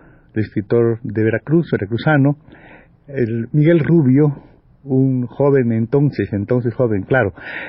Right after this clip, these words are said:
este, maestro del, del grupo, de, sí, también escribía, pero escribía para esta sección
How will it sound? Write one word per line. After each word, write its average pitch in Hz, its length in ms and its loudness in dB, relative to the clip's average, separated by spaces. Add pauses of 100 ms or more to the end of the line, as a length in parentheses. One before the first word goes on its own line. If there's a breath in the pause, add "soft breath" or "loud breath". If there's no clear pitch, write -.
(120 loud breath)
este, 101 1000 0
maestro 113 680 0 (680 loud breath)
del, 101 680 -2 (220)
del 107 160 -2
grupo, 135 480 0
de, 123 120 0
sí, 139 280 -2
también 196 300 2
escribía, 180 540 2
pero 123 180 0
escribía 139 380 2
para 127 240 0
esta 135 180 -2
sección 127 600 0